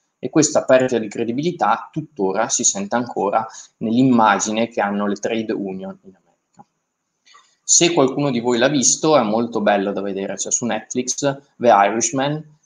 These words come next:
che parla, eh, è ambientato negli anni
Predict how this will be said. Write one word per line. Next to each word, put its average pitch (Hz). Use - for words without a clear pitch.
che -
parla, 107
eh, 101
è -
ambientato 101
negli 95
anni 95